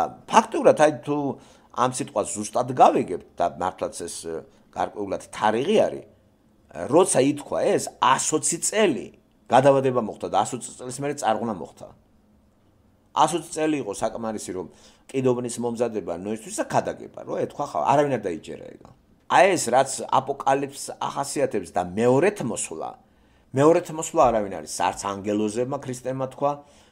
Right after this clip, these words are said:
მარტო მამამ. ხო, და ეს რაღაც აბნევს ბევრს, იცი, თეოლოგებს, რა, „ა, ღმერთს არ ქონდა, ღმერთის ბუნება“. როგორ არა, იესო ქრისტე ღმერთი იყო.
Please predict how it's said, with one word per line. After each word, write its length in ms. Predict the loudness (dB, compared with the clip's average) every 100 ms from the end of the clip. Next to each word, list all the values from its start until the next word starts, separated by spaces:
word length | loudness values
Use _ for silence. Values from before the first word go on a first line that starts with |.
| _ -6
მარტო 280 | -6 -4
მამამ. 440 | -4 -4 -8 -14 -20 _ _ _ _
ხო, 140 | -10
და 140 | 0
ეს 160 | 0 2
რაღაც 340 | 2 4 2 -2 -8 -10 -12 0
აბნევს 540 | 4 4 2 -2 -10
ბევრს, 340 | -6 -4 -4 -8
იცი, 280 | -10 -6 -4 -4 -8 -20 _
თეოლოგებს, 640 | _ 0 0 0 -4 -10 -6
რა, 100 | -4
„ა, 200 | 0 0
ღმერთს 320 | 2 -4 -2
არ 120 | -2
ქონდა, 260 | -2 -4 -4
ღმერთის 420 | -2 -6 -8 -10 -8
ბუნება“. 400 | -6 -6 -8 -4
როგორ 260 | -2 0 0
არა, 160 | 0
იესო 300 | 0 -2 -4
ქრისტე 280 | -6 -6 -6
ღმერთი 400 | -6 -6 -6 -8
იყო. 240 | -8 -10